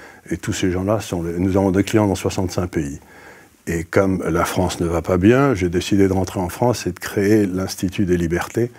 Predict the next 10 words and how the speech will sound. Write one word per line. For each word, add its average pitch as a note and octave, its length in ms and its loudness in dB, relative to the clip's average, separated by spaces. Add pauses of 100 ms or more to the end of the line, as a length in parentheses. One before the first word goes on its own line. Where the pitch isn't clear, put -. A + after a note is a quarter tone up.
(520)
qui F2+ 80 -4
est E2+ 120 -6
un F2 140 0
endroit G2 480 2 (640)
où F#2 120 2
on F#2 100 4
agite F2+ 360 2
des E2+ 260 4
idées, D#2+ 320 2
gentiment. E2 560 -4